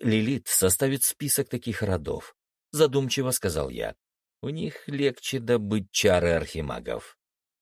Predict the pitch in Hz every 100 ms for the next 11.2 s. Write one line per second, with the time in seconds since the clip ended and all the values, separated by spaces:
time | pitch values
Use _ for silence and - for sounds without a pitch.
0 | _ _ _ _ _ - 254 226 214 202
1 | - 175 185 175 - 170 160 160 156 156
2 | 139 135 131 123 120 - 131 120 117 110
3 | 104 90 87 80 82 78 78 80 80 80
4 | 78 - 104 92 - 73 71 - 69 64
5 | 62 65 _ _ - 254 240 247 240 220
6 | 208 180 175 - 95 - 101 98 101 101
7 | 107 104 156 202 214 220 202 202 208 190
8 | 185 147 131 - 80 73 - 65 - -
9 | _ _ _ _ - - - - 67 -
10 | - - - _ - 90 87 69 - 65
11 | 62 50